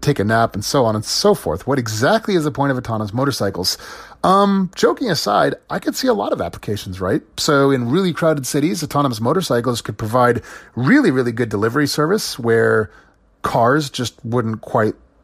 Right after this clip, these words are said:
be able to get quickly due to traffic,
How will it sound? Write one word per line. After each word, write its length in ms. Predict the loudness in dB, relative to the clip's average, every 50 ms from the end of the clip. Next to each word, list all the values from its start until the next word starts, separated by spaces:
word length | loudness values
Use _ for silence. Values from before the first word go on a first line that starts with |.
| _ _ -4
be 100 | -2 0
able 160 | 0 0 0
to 140 | -2 -4 -4 -6 _ _ _ -10 -2
get 280 | 0 2 2 2 0 -4 -6 -4
quickly 420 | -2 -2 -2 0 2 2 2 2 0 -2
due 80 | -2 -2
to 80 | -2 0
traffic, 540 | 0 2 2 2 2 0 -2 -4 -6 -12